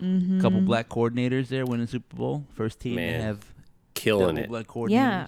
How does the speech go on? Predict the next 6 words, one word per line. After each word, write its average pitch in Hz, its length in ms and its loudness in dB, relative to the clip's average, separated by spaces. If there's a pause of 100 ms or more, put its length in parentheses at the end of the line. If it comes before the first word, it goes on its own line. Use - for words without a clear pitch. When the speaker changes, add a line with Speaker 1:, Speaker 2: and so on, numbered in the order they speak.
Speaker 2:
Right? - 180 -14 (320)
Speaker 1:
Progress. 208 300 2
Speaker 3:
Killing 95 240 0
the 76 100 -4
game. 73 320 -6 (640)
Speaker 2:
Uh, 117 340 2